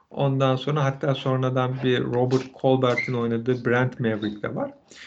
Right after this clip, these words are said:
Neyse bu Maverick de özellikle James Ga-, oynadığı çok iyi bir kumarbaz. İyi bir silahşör ama çok çok hızlı değil ama iyi bir silahşör ve zeki. İşte bu şey yapıyor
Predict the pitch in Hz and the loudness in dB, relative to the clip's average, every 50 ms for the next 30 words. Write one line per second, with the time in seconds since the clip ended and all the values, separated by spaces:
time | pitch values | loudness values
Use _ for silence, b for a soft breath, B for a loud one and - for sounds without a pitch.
0 | B B B - - - - - 165 156 151 151 196 196 185 170 - - - 180 | B B B -2 0 0 2 0 0 -2 0 -2 0 0 0 0 -2 -4 0 4
1 | 196 214 202 196 185 156 127 117 - - 139 135 131 143 139 131 131 - 135 127 | 6 6 6 6 4 2 2 0 0 2 2 4 6 6 4 4 2 0 -2 0
2 | 139 135 131 127 - - - 143 135 151 147 - 139 131 - - - 143 127 123 | 0 0 0 -2 -4 -2 -2 0 0 -2 -2 -6 -8 -8 -8 -4 -2 0 0 2
3 | 120 117 120 127 131 - - 208 208 208 - 135 127 127 135 - 165 170 170 170 | 0 0 -2 -2 -4 -4 -4 -4 -4 -2 0 0 0 -2 -2 -2 0 2 2 2
4 | 175 180 175 - - - 208 - - - _ _ 190 190 208 208 208 208 - 202 | 0 0 -2 -4 -6 -6 -8 -12 -20 -20 _ _ 0 2 4 4 2 0 0 2
5 | 190 185 180 - - 262 302 143 131 113 113 - - 170 151 - - 156 147 - | 2 2 2 0 -2 -2 -2 0 -2 -2 -2 -2 -2 -4 -4 -4 -6 -8 -6 -4
6 | 143 135 135 143 170 170 151 131 117 117 151 165 180 202 190 185 180 156 151 147 | -2 -2 0 2 2 2 2 2 0 -2 -2 -2 0 0 0 0 0 0 0 0
7 | - 123 113 110 110 - 113 127 233 202 - 165 160 180 208 269 - - - - | 2 2 2 2 2 0 0 0 2 2 2 2 4 4 2 2 0 -2 -2 -4
8 | 330 - B B B B B B B B B B B B - - 233 208 214 - | -4 -4 B B B B B B B B B B B B -2 0 0 2 4 4
9 | 131 139 - - - - - 254 - - - 117 110 - - - 113 110 107 107 | 4 4 2 0 -2 -2 2 4 4 4 4 4 2 0 -2 -4 -2 -2 0 0
10 | 110 - - - | -2 -4 -6 -10